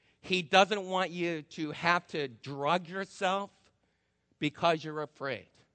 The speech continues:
And as you go through your life, you're gonna have people that try to use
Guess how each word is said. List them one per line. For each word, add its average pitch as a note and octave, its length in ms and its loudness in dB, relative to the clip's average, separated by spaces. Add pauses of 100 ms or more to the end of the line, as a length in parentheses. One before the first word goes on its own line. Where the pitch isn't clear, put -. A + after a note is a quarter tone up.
(760)
And C#3+ 140 0
as E3 260 4
you F3+ 120 -6
go F3 360 2
through A#3 200 -10
your A3 160 -4
life, D#3 380 -2
you're D#3 140 -6
gonna E3 200 -4
have D#3+ 320 -6
people G3+ 480 -6
that E3 160 -6
try E3+ 220 -4
to D#3+ 60 -6
use E3 520 -6